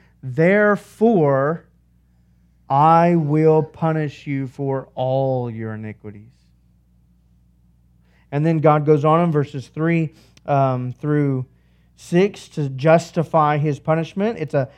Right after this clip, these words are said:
cause and effect tor-, sort of principle. Nothing happens without a reason, and that includes God's judgment.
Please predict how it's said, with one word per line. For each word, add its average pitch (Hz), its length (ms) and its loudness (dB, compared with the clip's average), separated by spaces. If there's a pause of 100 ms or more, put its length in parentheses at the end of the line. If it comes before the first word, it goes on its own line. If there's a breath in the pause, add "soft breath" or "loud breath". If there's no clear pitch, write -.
(140 loud breath)
cause 165 400 2
and 160 100 -2
effect 160 520 -4
tor-, 175 280 -4
sort 180 220 -4
of - 160 -2
principle. 185 580 -2 (1040 soft breath)
Nothing 151 320 2
happens 170 500 2
without 151 460 0
a 135 60 -4
reason, 180 480 0
and 156 280 -4
that 143 140 0
includes 143 540 -2
God's 135 420 0 (300 soft breath)
judgment. 170 580 2